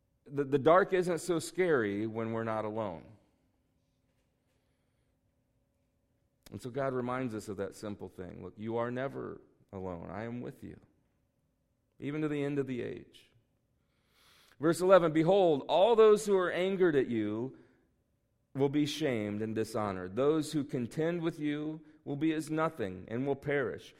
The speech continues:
You will seek those who quarrel with you, but will not find them. Those who war with you will be as nothing and non-existent." So, of course, he's obviously pointing to something in the far future, right? Because the reality is, is we all have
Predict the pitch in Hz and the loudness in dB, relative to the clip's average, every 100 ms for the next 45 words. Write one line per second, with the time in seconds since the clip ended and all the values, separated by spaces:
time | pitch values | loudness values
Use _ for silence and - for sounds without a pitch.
0 | _ _ 120 180 156 131 - 202 208 160 | _ _ -4 -2 0 -2 -2 -4 -4 -2
1 | 175 170 165 147 - 170 170 160 151 151 | 0 0 -2 -6 -4 -2 0 0 -2 -4
2 | 151 151 127 110 107 101 113 143 - - | -4 -2 -4 -2 -2 -2 -2 -4 -6 -4
3 | 113 101 92 90 87 98 131 151 143 - | -2 -2 -6 -8 -6 -2 -2 -2 -6 -10
4 | - _ 123 117 120 160 156 151 147 135 | -20 _ -6 -2 2 2 2 0 -4 -6
5 | 131 117 98 101 101 101 - 92 87 101 | -4 -6 -6 -4 -4 -4 -4 -6 -6 -4
6 | 123 131 131 123 127 _ _ _ 95 87 | -4 -4 -8 -10 -14 _ _ _ -10 -8
7 | 90 107 127 123 107 110 104 - - _ | -6 -4 -4 -4 -6 -6 -8 -12 -20 _
8 | _ _ _ _ _ _ _ _ _ - | _ _ _ _ _ _ _ _ _ -2
9 | 127 117 147 135 131 147 135 165 147 120 | 0 4 4 2 0 2 6 6 4 -2
10 | 117 104 123 110 101 90 120 104 104 101 | -4 -2 -2 -2 -4 -6 -6 -6 -6 -6
11 | 95 - 131 120 104 104 85 - 87 90 | -6 -4 0 0 0 -6 -10 -10 -10 -6
12 | 107 110 113 107 113 147 185 147 117 123 | -6 -6 -6 -4 -2 2 4 2 2 -2
13 | 123 117 117 147 151 139 120 104 | -4 -8 -6 -2 0 0 0 -2